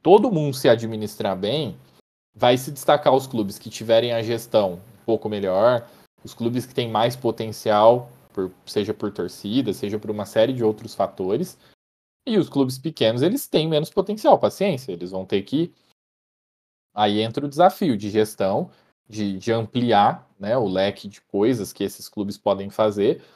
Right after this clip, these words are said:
porque, por exemplo, o Atlético Paranaense é um clube que não tem o porte do Santos e do São Paulo, e hoje disputa coisas muito maiores do que Santos e São Paulo disputam.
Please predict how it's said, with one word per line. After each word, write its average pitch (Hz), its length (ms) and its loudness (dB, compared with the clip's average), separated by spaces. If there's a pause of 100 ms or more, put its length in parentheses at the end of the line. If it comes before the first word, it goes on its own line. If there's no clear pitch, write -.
porque, - 160 -4
por 147 160 8
exemplo, 127 320 4
o 110 40 8
Atlético 110 420 0
Paranaense 107 600 2
é 165 40 2
um 190 80 -2
clube 131 260 -2
que 123 100 -6
não 156 160 -2
tem 151 200 -2
o 151 40 -2
porte 104 400 2
do 104 100 -10
Santos 98 340 -6
e 101 40 -8
do 98 80 -14
São 101 220 -6
Paulo, 101 420 2
e 131 160 0
hoje 117 400 2 (180)
disputa 131 440 0
coisas 135 320 2
muito 117 360 -8
maiores 131 360 4
do 143 80 -8
que 180 120 -12
Santos 165 240 -4
e 160 60 -8
São 180 160 -2
Paulo 165 220 0
disputam. 185 480 -8